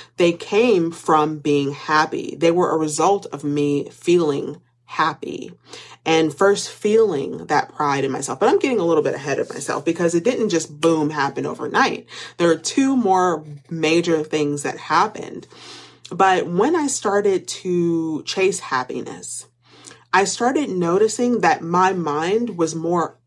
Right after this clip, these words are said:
open. Now, here's why this is important. Our, we are, the way that our brains are set up is that it's really, it's hard to learn new things because our brains like to filter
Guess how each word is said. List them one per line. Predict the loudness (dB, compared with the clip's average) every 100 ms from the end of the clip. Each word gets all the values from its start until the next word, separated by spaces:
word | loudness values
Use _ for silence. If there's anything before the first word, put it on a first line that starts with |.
| 2
open. | 2 2 -2 -8 -12 -16 -20 _ _ _ _ _ -20 -20 -20 -2
Now, | 2 2
here's | 2 2 2
why | 0
this | 0 -4
is | -6
important. | -8 -8 -6 -6 -6 -12 -14 _ _ _ _ _ _ -4
Our, | 0 2 2 -2
we | -8 -6 0 2 0 -4 -16 _ _ -20 -4 2
are, | 4 4 2 2 -2 -6 -10
the | -2
way | 2 2
that | 2
our | 0
brains | 0 -2 0 0 -2
are | -4 -8
set | -6 -4
up | -2 -4 -4
is | -4 -2
that | -2 -2 -2 -6 _ -20 _ _ _ _ -20 _
it's | 0 0
really, | 0 2 4 4 4 0 -8 _ _ 0
it's | 0
hard | 2 0 2
to | 0 -2
learn | 0 2 0 0
new | 0
things | -2 -8 -10 -10 -12 -10 0
because | 0 2 2 4 2
our | 0 0 2
brains | 2 0 0 -2 0
like | 0 0
to | -4
filter | -8 -2 0 0 -2 -4